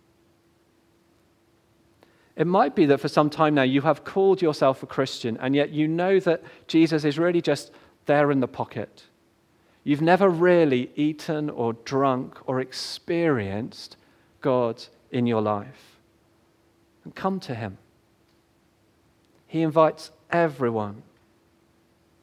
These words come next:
But of course, not everyone does come in this chapter. There are many, in fact, who go away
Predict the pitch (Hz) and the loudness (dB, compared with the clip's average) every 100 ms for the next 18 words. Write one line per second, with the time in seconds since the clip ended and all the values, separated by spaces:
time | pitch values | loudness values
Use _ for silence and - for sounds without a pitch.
0 | _ _ _ _ _ _ _ _ _ _ | _ _ _ _ _ _ _ _ _ _
1 | _ _ - _ _ - 160 185 196 180 | _ _ -20 _ _ -8 -2 0 4 4
2 | 185 165 151 135 - - 107 104 107 - | 4 2 4 4 2 -2 -2 -4 -10 -10
3 | 127 113 110 131 107 - 120 104 131 _ | -4 -4 -4 -6 -8 -8 -8 -8 -12 _
4 | _ _ _ _ _ _ _ _ _ _ | _ _ _ _ _ _ _ _ _ _
5 | - 143 139 160 190 170 127 123 117 131 | 2 6 6 4 2 2 0 -2 -4 -4
6 | 120 - 139 127 135 127 123 120 135 123 | -4 -6 -6 -2 2 4 4 2 0 2
7 | 131 131 120 113 | 4 2 2 -2